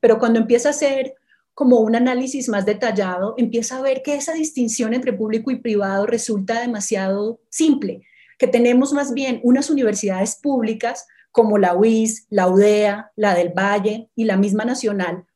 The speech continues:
unas universidades públicas que tienen una jerarquía que les permite cierta, cierto margen de maniobra y cierta posibilidad de conversar con el gobierno departamental, con el gobierno nacional, ¿cierto?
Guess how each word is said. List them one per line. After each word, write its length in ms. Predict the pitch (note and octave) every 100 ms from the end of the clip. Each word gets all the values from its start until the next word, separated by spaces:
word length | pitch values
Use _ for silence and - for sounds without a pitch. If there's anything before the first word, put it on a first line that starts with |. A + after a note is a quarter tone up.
| _ -
unas 280 | B3+ B3+ E4
universidades 480 | D4+ A#3 A#3 G#3 A3
públicas 440 | C#4 B3+ C4 B3
que 100 | A#3+
tienen 200 | B3 C4+
una 180 | D4+ D4+
jerarquía 840 | D4+ G#3 F#3+ - D4+ D4+ B3+ C4 _ _ _ _ _ _ _ _ _
que 120 | -
les 160 | B3 B3+
permite 500 | B3+ A3+ B3 B3 C#4
cierta, 680 | C4 D#4+ D4+ D4+ D4+ D4 D4 D4 _ _ _ _ _
cierto 360 | - D4 C#4+ D4+
margen 420 | C#4+ D4 D4 D4+
de 80 | C#4
maniobra 720 | B3 F#3+ G#3 A3+ A#3+ B3 B3+ B3+
y 60 |
cierta 560 | A3+ A#3 G#3 - A3 A3+
posibilidad 880 | A#3+ - B3+ A#3 A3 G#3 G#3 G#3 G#3
de 100 | A3
conversar 800 | C4+ A3 G3 F#3+ G#3 G3 F#3+ - _ _ _ _
con 240 | - A3+ A3
el 120 | G#3+
gobierno 840 | G3 F#3+ G#3 G#3+ A3+ A#3 A#3+ B3
departamental, 1120 | - A3+ - F3+ G3 F3 E3+ E3+ A3+ A#3+ A#3+
con 140 | A#3+ A3
el 100 | F#3+
gobierno 640 | F#3 G3 G3+ G#3 G#3 G#3+
nacional, 760 | G#3+ G#3+ G3+ E3+ F#3+ A#3 A#3 A#3
¿cierto? 500 | - D4 D#4 D#4 G4